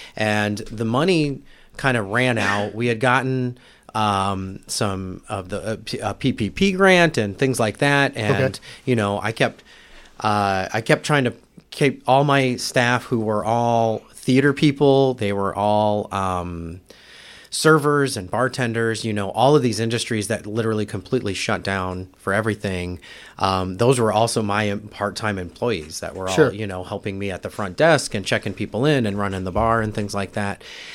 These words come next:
Speaker 1: And, um, so w-, one of 'em, Amanda, she was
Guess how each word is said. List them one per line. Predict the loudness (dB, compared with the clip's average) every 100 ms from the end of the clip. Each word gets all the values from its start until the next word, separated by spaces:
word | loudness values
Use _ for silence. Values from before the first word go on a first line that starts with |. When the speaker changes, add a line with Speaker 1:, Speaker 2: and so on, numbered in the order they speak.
| -18 -18 -2
Speaker 1:
And, | 2 4 4 4 2
um, | 2 2 2 -2
so | 0 2 4 2 0 -6
w-, | -6 0
one | 4 4
of | 4
'em, | 2 0
Amanda, | -2 0 0 2 2 0 -4 -6
she | -2 0 0
was | 0 -4 -4